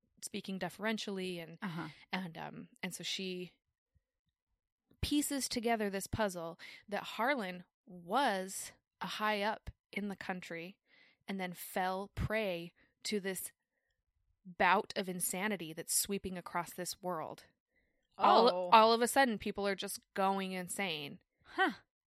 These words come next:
Speaker 1: And nobody knows why. And everyone's, like, despondent about it,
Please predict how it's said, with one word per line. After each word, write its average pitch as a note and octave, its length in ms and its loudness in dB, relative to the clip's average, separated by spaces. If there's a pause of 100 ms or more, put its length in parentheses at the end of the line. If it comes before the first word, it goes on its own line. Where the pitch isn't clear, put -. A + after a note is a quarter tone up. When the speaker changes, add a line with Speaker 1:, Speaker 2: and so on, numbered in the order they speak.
(640)
Speaker 1:
And F3+ 460 0 (200)
nobody G3 340 -2
knows C4+ 280 -2
why. G#3+ 320 4 (1080)
And F#3 520 -4 (840)
everyone's, G#3 420 -2
like, E3 260 -12
despondent G3 680 -6
about E3 280 -8
it, A3+ 180 -6